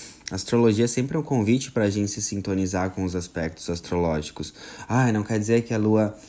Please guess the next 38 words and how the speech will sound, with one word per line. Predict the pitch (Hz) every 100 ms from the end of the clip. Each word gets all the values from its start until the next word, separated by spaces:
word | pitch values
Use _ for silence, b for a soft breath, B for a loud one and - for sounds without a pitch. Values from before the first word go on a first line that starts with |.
| B B B
nova | 95 101 110 107 110
todo | 107 101
mundo | 101 101
vai | 101
ter | 95 98
uma | 95
vida | 92 87
nova, | 90 95 95 87
não | 90 90
quer | 98
dizer | 87 101
que | -
a |
lua | 98 107
minguante | 104 101 92 107 117 113
todo | 104 98
mundo | 101 104
vai | 98 95
se | 101
desapegar. | 87 95 92 80 85 85 - B B B -
Nananina | 95 113 123 127 135
não, | 123 123 117
consciência. | 104 107 107 - 107 117 - 76 - B B B B
A | -
gente | 90 113 135 143 123
que | 117
deve | 110 104
se | -
sintonizar, | - 101 98 95 95 92 92 95 95 B B B
entender | 92 92 95 95 95 95
essa | 90 -
energia | 92 92 87 87 95
e | 101
se | 101
sintonizar | - 95 95 95 92 87 87
com | - 90
esse | 90 -
cosmos. | - 87 76 76 73 -